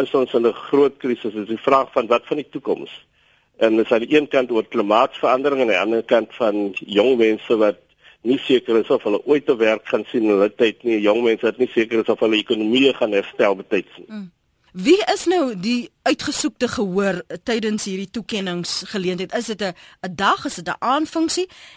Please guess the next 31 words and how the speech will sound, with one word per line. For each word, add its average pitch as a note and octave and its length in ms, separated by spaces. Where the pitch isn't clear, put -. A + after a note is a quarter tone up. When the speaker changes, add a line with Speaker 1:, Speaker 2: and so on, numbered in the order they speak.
Speaker 2:
En, A3+ 340
eh, G3 180
jy A#3 180
gaan C#4+ 160
'n D4 60
toespraak A#3+ 500
maak? D3+ 320
Speaker 1:
Ek C3+ 180
gaan D3+ 140
'n D3+ 160
toespraak D3 500
maak, A#2+ 320
ja. B2+ 220
Hulle A#2+ 180
begin, C3+ 500
ek A#2+ 160
word A#2 320
eers C3+ 260
onthaal G#2+ 640
deur A2 280
die, G#2+ 520
deur G#2+ 220
die, G2+ 360
eh, G2+ 380
rektor A2 480
van A2 140
die G#2 100
president G#2 560
van B2+ 240
Princeton B2 520
se, A2 180